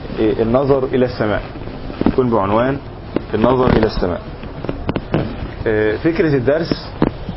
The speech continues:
إن شاء الله يعني إن النظر إلى السماء أحيانًا بيكون هو الحل. النظر إلى السماء أحيانًا بيكون هو الحل.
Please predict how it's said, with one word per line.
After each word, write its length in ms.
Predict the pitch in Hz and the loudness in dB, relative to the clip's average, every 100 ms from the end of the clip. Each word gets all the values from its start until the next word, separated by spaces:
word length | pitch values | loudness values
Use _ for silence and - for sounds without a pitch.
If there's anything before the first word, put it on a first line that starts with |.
| - | -10
إن 60 | - | -4
شاء 120 | 139 | 0
الله 160 | 135 127 | 2 4
يعني 400 | 131 135 143 147 - - - - - - - - - - | 2 2 0 -4 -6 -12 -12 -12 -12 -12 -8 -8 -6 -4
إن 200 | 113 110 | -2 0
النظر 520 | 110 120 143 156 143 | 0 2 2 2 2
إلى 160 | 113 107 | 2 2
السماء 540 | - 117 110 135 - - - - - - - - | 0 0 2 2 0 -4 -12 -12 -12 -12 -4 -4
أحيانًا 580 | - 139 135 151 151 | -2 0 2 2 2
بيكون 280 | 131 120 143 | 2 2 2
هو 140 | 131 135 | 2 2
الحل. 280 | 127 104 85 - - - - - - - - | 2 -2 -2 -6 -6 -6 -8 -10 -10 -12 -8
النظر 360 | 101 123 123 107 | 0 2 4 2
إلى 140 | 101 | 2
السماء 500 | 98 - 101 123 135 | -2 -2 0 0 2
أحيانًا 480 | 117 - 117 135 143 147 - - - - - | 0 2 2 2 0 -2 -10 -12 -14 -8 0
بيكون 320 | 117 123 135 | 2 2 2
هو 140 | 127 | 2
الحل. 260 | 117 - | 2 0